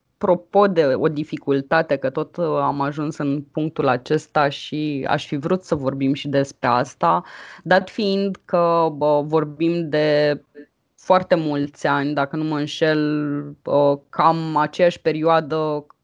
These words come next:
pe care ați petrecut-o în Australia,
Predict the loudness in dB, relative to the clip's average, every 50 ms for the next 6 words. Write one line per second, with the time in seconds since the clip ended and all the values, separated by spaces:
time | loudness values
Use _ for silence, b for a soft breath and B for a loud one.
0 | _ _ _ _ _ _ _ -6 -4 -2 -2 0 0 0 -2 -4 -8 -14 -10 -10
1 | -8 -8 -8 -8 -8 -6 -4 -2 -2 -2 -2 -2 -4 -6 -8 _ -4 0 2 2
2 | 2 2 2 2 2 4 4 4 4 4 4 2 0 -2